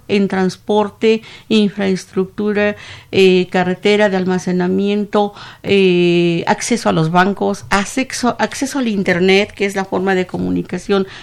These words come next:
más rápida. Y te voy a decir que un gran porcentaje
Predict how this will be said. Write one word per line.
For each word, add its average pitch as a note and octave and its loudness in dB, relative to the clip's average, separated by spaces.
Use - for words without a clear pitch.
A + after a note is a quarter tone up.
más F#3 2
rápida. F3+ -4
Y F#3+ -10
te - -6
voy B3+ -2
a C#4 0
decir G#3 -2
que F#3+ 4
un B3 4
gran A3+ 0
porcentaje F#3 -4